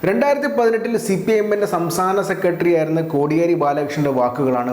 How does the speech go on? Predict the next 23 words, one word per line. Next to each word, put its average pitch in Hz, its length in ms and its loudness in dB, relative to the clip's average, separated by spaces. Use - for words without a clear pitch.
പ്രേക്ഷകർ 120 360 -4
കേട്ടത്. 113 280 -2
ഈ - 20 4
വാക്കുകൾ 185 460 0
നിന്നാണ് 151 320 -2
സി 143 160 0
പി 147 100 -2
എം 147 40 -4
ആരംഭിച്ചത്. 127 460 0
അദ്ദേഹമാണെന്ന് 156 600 0
പറഞ്ഞത് 135 300 0
ഒരു 160 200 2
ലോക്കൽ 147 300 0
ഒരു 151 160 2
വീടെങ്കിലും 135 420 0
കൊടുക്കണമെന്ന്, 117 500 -2
ഒരു 131 160 0
ലോക്കൽ 135 260 0
കമ്മിറ്റി 135 340 0
ഒരു 131 200 0
വീടെങ്കിലും 123 380 -2
കൊടുക്കണമെന്ന്. 117 480 -2
ആ - 20 2